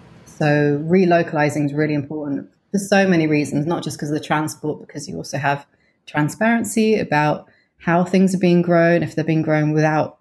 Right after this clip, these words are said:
chemicals, which the Fibershed model is really, is really clear about. Everything has to be grown without any toxic chemicals. So whether that's organic or just without the organic certification, just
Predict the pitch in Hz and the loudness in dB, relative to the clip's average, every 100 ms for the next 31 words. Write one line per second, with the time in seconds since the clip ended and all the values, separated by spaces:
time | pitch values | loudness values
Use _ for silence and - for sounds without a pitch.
0 | _ - 180 175 175 175 165 170 - - | _ -4 0 0 0 -2 0 -2 -4 -12
1 | - - - - - 156 151 151 151 147 | -16 -14 -8 -4 0 0 2 0 2 2
2 | 147 143 147 - 160 156 151 151 151 151 | 2 0 -2 -6 -4 0 0 0 -2 -4
3 | _ _ _ _ _ _ _ - 151 151 | _ _ _ _ _ _ _ -4 -2 2
4 | 151 139 - 147 143 139 - 156 143 139 | 2 2 0 2 2 2 2 0 0 -2
5 | 131 131 - - 143 135 139 139 - 131 | -2 -4 -8 -2 0 2 0 -4 -6 -2
6 | 135 135 156 143 139 139 147 143 - - | -2 -2 0 0 0 0 -2 -2 -4 -6
7 | - - 139 - - 120 120 - 147 - | -10 -6 -6 -4 -8 -10 -8 -4 -2 -4
8 | - _ _ 165 156 147 - - 156 147 | -10 _ _ -2 0 0 0 -2 0 2
9 | 147 143 - 156 - 127 - - - _ | 2 -2 -4 -6 -4 -6 -6 -10 -12 _
10 | _ 160 156 147 - 160 151 147 147 - | _ -2 0 0 0 0 0 0 -2 -6
11 | - 151 151 143 - 131 131 127 - | -8 -6 -2 -2 -2 -4 -4 -6 -10